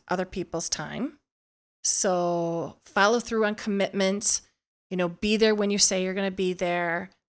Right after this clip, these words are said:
be thoughtful of other people's time, and be assertive when you need to. Kindness and being polite is not a weakness.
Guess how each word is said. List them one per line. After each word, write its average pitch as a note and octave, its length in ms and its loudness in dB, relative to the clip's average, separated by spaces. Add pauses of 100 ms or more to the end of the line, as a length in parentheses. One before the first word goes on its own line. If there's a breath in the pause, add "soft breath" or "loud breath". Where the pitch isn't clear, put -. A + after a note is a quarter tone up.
be E3 80 -4
thoughtful F3 880 0
of E3+ 140 -6
other E3 180 -4
people's - 400 -6
time, - 440 -6 (340)
and E3+ 560 -6 (340)
be A#3+ 160 0
assertive D4+ 500 2
when B3 140 0
you G#3 100 0
need F3 280 -2
to. - 420 -2 (520)
Kindness C#4+ 800 0 (580)
and F#3 240 -2
being G#3+ 260 0
polite A3 560 0
is - 160 2
not E3+ 300 -2
a G#3 80 -2
weakness. - 760 -2